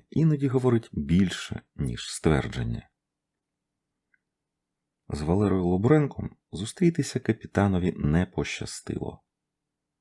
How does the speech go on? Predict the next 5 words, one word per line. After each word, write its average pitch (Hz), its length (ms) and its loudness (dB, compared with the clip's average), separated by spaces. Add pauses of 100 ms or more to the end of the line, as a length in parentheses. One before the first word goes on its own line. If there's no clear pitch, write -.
(680)
Оперативники - 680 0
доповіли, 135 500 0 (260)
що - 220 -8
після - 380 -4
верховини 87 680 2